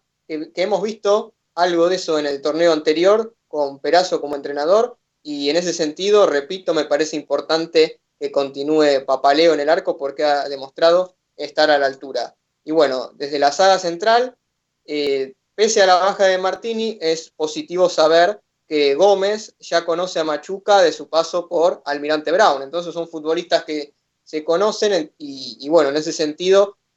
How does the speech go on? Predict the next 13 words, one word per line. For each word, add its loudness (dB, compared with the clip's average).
es -6
positivo 0
que -4
ya 2
exista -4
un, -8
una 0
química -2
entre 0
ellos -2
como -2
para 0
si, -18